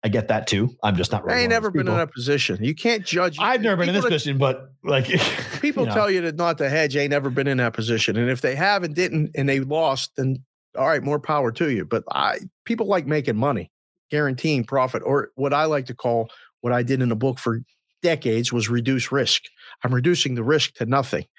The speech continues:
Speaker 2: I'm making a little or making a lot, but either way, I'm making.
Speaker 1: Mm-hmm.
Speaker 2: That's what books do. So bettors sometimes just let it ride and take a shot. Now, do you need to see the ticket to actually believe this bullshit?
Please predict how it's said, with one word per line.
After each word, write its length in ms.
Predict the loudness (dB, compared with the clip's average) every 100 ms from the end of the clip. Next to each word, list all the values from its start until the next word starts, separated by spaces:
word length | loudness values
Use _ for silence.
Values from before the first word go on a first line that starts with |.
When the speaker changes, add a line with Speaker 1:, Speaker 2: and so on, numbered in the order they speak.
| -20 -20 -6
Speaker 2:
I'm 160 | -4 2
making 420 | 2 2 0 0
a 40 |
little 260 | 0 0 0
or 140 | 0
making 380 | 0 0 0 0
a 60 | 0
lot, 300 | 2 0 -2
but 100 | -2
either 220 | 0 0
way, 220 | 0 2 0
I'm 140 | 0
making. 420 | 0 0 -2 -8 -10 -20 -20 -2
Speaker 1:
Mm-hmm. 340 | 0 4 4 2 0 -4
Speaker 2:
That's 220 | -4 -2
what 140 | -4 0
books 280 | 0 0
do. 280 | -2 -2 -2 _ _ _
So 420 | -6 -2 0 -2 _
bettors 400 | -2 0 0 -2 -4
sometimes 480 | -2 0 2 0 0
just 180 | -2
let 140 | 0 0
it 40 | 0
ride 300 | 0 0 0
and 80 |
take 180 | -2 -2
a 60 | 0
shot. 340 | 0 0 0 -2
Now, 340 | 0 0 0 -6 -20 _ _ _ _ _ -4
do 80 | 0
you 180 | 2 2
need 260 | 2 0
to 80 | 0
see 300 | 0 2 2
the 120 | 0
ticket 420 | -2 -2 -2 -4 -4
to 180 | -2
actually 460 | 0 0 0 0 0
believe 440 | 0 0 2 0
this 160 | 0 -2
bullshit? 480 | 0 0 0 0 -2